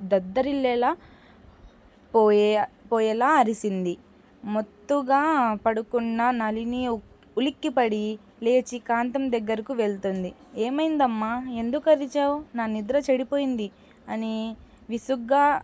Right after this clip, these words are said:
అడుగుతుంది. "మన జీవితం పోయేలా ఉంది,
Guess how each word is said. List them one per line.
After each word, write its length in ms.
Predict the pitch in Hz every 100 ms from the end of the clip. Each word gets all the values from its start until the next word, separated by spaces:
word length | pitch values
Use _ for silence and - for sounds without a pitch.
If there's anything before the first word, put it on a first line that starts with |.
| -
అడుగుతుంది. 640 | 214 214 208 190 185 175 - - - -
"మన 160 | 220 220
జీవితం 520 | 196 233 262 294 285
పోయేలా 600 | 262 240 247 240 247 269
ఉంది, 360 | 262 240 208